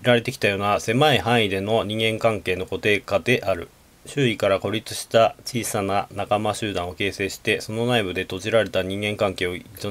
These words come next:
み、外部の人間との接触を遮断するような生き方であるということです。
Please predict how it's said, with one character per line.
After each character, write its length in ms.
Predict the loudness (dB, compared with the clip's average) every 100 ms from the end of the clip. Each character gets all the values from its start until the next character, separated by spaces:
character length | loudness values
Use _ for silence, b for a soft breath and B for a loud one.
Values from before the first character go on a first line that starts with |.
| -4
み、 140 | -6 -10 -18 B B B B B B B B 0
外 140 | 2 2
部 100 | -2
の 80 |
人 260 | -6 -4 -2
間 140 | -4
と 120 | -4 -6
の 100 | -4
接 180 | -6
触 320 | -6 -8 -6 -6
を 80 |
遮 140 | -2 -2
断 180 | -2 -4
す 160 | -6
る 60 | -6
よ 80 | -6
う 20 |
な 80 | -10
生 60 |
き 160 | -14 -14
方 440 | -8 -8 -4 -6 -6
で 160 | -12 -12 -12 -6
あ 120 | -6
る 120 | -6 _ -10
と 80 | -6
い 40 |
う 20 |
こ 80 | -4
と 100 | -4
で 100 | -4
す。 240 | -6 -14